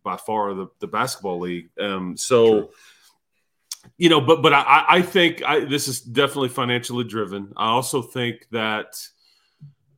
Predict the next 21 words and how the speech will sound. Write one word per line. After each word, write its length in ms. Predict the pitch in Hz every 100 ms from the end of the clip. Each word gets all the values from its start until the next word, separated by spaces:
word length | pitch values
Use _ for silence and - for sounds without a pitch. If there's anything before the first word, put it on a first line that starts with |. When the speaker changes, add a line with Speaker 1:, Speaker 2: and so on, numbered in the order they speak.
| _ _ - _ _ _
Speaker 1:
you 160 | 151 151
know, 160 | 131
because 580 | 120 107 127 - 139 127
the 100 | 123
tournament 580 | 120 - 131 131 135 131
is 180 | 120 104
likely 420 | 113 120 123 135
to 240 | 123 139 131
expand 680 | - - - 117 120 135
at 140 | 127 -
some 260 | - 135
point, 380 | 127 139 139 -
potentially 580 | 135 123 147 139 139 135
soon, 600 | 127 151 139 147 147 151 _ _ _ _ 104
they 160 | 127
would 220 | 127 123
not 320 | 113 120 117 117
be 180 | 131
as 300 | 101 113 104
worried 480 | 98 104 110 123 131
about, 600 | 131 113 127 131 135 -